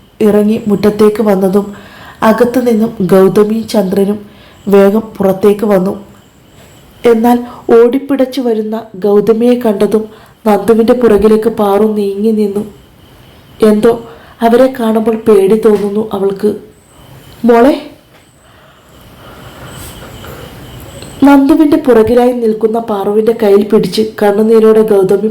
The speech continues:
പാറുവിനെ വിളിച്ചു. "ക്ഷമിക്കൂ കുട്ടി, അമ്മയ്ക്കൊരു തെറ്റ് പറ്റി. ഇനി ഒരിക്കലും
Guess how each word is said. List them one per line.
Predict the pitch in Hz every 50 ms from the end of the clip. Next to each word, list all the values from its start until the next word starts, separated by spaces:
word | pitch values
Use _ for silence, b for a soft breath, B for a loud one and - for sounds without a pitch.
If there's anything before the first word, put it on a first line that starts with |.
| 214 220
പാറുവിനെ | 185 190 185 196 196 202 214 214 202
വിളിച്ചു. | 196 185 185 180 - 214 - - - - - - - - _ - - b b b b b b b b b - -
"ക്ഷമിക്കൂ | - - 302 247 226 240 233 277 269 269 262
കുട്ടി, | 220 - - 233 220 220 - - _ _ _ _ b b b b b b
അമ്മയ്ക്കൊരു | - 262 269 262 285 294 277 311 311 277 - -
തെറ്റ് | 269 220 - - 254 -
പറ്റി. | 247 226 220 - - 240 - - - - - _ _ _ _ _ _ _ _ -
ഇനി | 262 254 254 269 262 247
ഒരിക്കലും | 226 220 - - 277 269 269 269